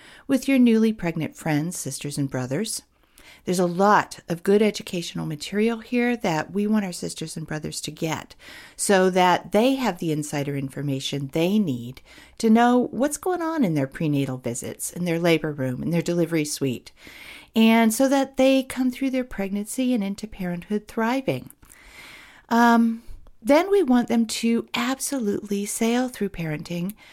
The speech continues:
as best they can so that everybody, mom, baby, family, society, the world, benefits from, you know, generations of healthy parents and children. The maternal health care system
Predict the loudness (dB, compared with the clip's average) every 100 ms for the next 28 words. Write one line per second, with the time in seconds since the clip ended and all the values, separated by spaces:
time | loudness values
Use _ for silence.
0 | -20 -4 -2 0 0 0 -2 -4 -2 0
1 | 0 0 0 0 4 2 2 0 2 2
2 | 0 0 -4 -6 -18 _ -2 2 4 4
3 | 2 2 2 2 -2 0 2 2 0 -2
4 | -6 -2 0 2 0 0 0 4 4 4
5 | 2 -2 -12 -20 _ _ _ 0 2 2
6 | 0 -4 -4 -8 -6 0 2 2 0 -4
7 | _ _ _ 2 2 2 0 0 2 2
8 | 0 -2 -6 -4 -8 -6 -6 -4 -6 -4
9 | -6 -6 -8 -8 -8 -8 -8 -12 -12 _
10 | _ _ -20 -20 _ -20 -20 -20 _ _
11 | 4 4 4 -2 -2 0 -2 -2 -4 -2
12 | -4 -4 -6 -6